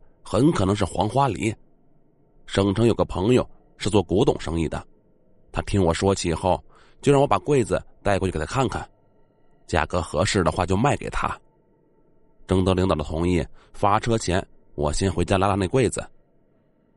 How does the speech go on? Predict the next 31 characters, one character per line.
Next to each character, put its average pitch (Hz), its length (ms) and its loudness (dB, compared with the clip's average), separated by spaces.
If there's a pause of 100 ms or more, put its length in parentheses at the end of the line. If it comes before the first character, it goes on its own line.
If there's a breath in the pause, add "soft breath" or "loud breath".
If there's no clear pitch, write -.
(160)
那 82 180 2
晚 78 200 2
十 - 180 -4
二 90 180 2
点 80 160 -4
到 82 80 -4
达 87 100 0
省 69 220 -6
城 87 200 -4
后， 87 200 -2 (380)
我 101 120 4
朋 104 280 0
友 127 100 6
已 87 140 0
经 95 120 -2
在 110 120 2
省 76 260 -4
城 98 180 -2
客 117 120 0
运 107 40 2
站 98 120 2
等 98 200 0
我 - 120 2
了。 - 200 -6 (520 soft breath)
他 - 120 -6
仔 76 220 -4
细 92 120 -4
看 90 200 0
了 76 100 -2
柜 104 200 2
子 - 140 -4